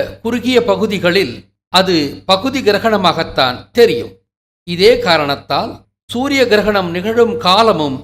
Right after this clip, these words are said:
குறைவானதுதான். ஆக தான் முன்கூட்டியே கணித்த கிரகண நிகழ்வுகளை அவை நிகழும் இடத்தில் சென்று பார்க்க திருமால்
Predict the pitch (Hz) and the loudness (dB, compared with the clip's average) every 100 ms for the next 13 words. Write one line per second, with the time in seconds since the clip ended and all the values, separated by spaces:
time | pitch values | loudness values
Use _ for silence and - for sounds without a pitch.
0 | - 233 240 202 160 139 127 123 139 104 | -4 2 2 4 2 0 -2 -2 -2 -2
1 | - _ _ _ _ _ 160 185 185 226 | -10 _ _ _ _ _ 2 2 4 2
2 | 139 - - _ _ _ 214 208 180 175 | 2 -2 -8 _ _ _ 2 2 2 -4
3 | 214 - 233 - 240 262 247 208 208 - | -6 -6 -6 -4 -2 0 0 -2 -2 0
4 | 165 120 - - 196 220 233 226 165 170 | 0 0 -8 -2 0 2 2 0 0 0
5 | 208 202 165 170 202 147 98 _ _ _ | 0 0 0 0 0 -4 -10 _ _ _
6 | 175 190 180 151 - 175 202 269 254 190 | 0 2 2 0 -2 -2 0 0 0 0
7 | 214 214 214 - 190 190 185 175 156 160 | -2 0 -2 0 -2 -2 -4 0 0 0
8 | 160 156 117 95 _ _ _ 208 226 226 | 0 -2 -2 -8 _ _ _ 0 2 4
9 | 143 127 | 2 2